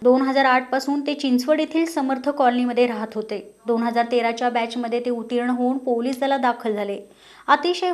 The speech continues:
हुशार आणि जिगरबाज अधिकारी अशी त्यांची ओळख होती. नक्षलवाद्यांशी दोन हात करण्यासाठी ते नेहमी दक्ष असायचे.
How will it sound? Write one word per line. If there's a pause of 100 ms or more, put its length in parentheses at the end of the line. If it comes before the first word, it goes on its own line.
हुशार
आणि
जिगरबाज
अधिकारी
अशी
त्यांची
ओळख
होती. (400)
नक्षलवाद्यांशी
दोन
हात (120)
करण्यासाठी
ते
नेहमी
दक्ष
असायचे.